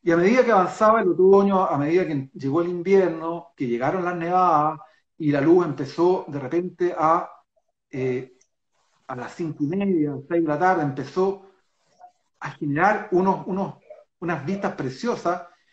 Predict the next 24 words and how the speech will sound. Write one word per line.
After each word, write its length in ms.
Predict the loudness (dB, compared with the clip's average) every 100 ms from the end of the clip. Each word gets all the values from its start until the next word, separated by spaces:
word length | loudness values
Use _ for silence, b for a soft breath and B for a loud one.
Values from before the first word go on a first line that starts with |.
| _
Yo 100 | 0
ya 100 | 0
estaba, 420 | 0 2 2 0 -8
estaba 420 | -2 2 2 2
parado 340 | 2 4 4 2
y 40 |
esperando, 720 | 0 0 2 2 -2 -4 -10 -8
con 260 | -6 -4
trípode, 640 | 0 0 2 2 4 2 2
cámara, 680 | 2 4 2 -2 -4 -6 -18 _ _
eh, 520 | -4 0 2 2 0 -2
viendo 360 | 2 2 4 4
cómo 180 | 2
hacía, 380 | 2 2 4 4
cómo 160 | 4 2
era 300 | 2 0 -2
a 120 | -4
mucha 260 | -4 -4 -2
distancia, 640 | -2 0 -2 0 -2 -4
cómo 200 | -2 0
lograba 680 | 0 4 4 6 6 2 -6
la 220 | -12 -8 -8
mejor 300 | -8 -6 -4
nitidez. 680 | -4 0 2 4 0 -6